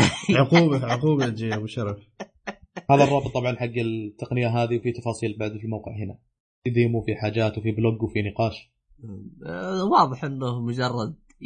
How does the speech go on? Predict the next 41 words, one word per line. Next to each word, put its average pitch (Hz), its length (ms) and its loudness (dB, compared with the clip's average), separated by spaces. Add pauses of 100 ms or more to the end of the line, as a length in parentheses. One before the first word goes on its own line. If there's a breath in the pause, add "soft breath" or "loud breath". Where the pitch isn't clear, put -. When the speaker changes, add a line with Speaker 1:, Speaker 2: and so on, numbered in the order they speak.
(280)
Speaker 1:
يا 113 120 0
يحطون 113 500 -4
براءة 110 240 0
اختراع 98 380 -4
شيء 95 80 -10
زي 92 160 -10
كذا، 95 380 -4
شيء 104 520 -2
قدام 92 360 -2
بعدين 80 360 -8
يعني، - 300 -14 (300)
شيء 78 100 -4
زي 78 140 -4
كذا. 76 320 -10 (180)
Speaker 3:
إيه. 110 320 -2 (260)
Speaker 1:
أو 170 80 8
ممكن 220 240 4
Speaker 3:
ما 165 100 2
زالت 160 80 2
Speaker 1:
يستخدمون 170 280 2
Speaker 3:
فائدة 127 80 -2
Speaker 1:
فيه 160 100 2
Speaker 3:
التجارب، 135 240 2
Speaker 1:
الكونكت 135 180 0
Speaker 3:
يقول 120 100 -2
لك. 123 80 -2
Speaker 1:
هذا 135 240 2
اللي 110 300 -10
ما 127 140 -6
له 113 120 -6
فائدة، 107 340 -6
اللي 101 120 -8
اضطريت 113 460 -8
إني 110 220 -8
أفصله 95 480 -12
من 92 160 -10
كثر 98 240 -14
ما 98 160 -8
ما 98 160 -8
له 95 120 -8
فائدة. 90 400 -12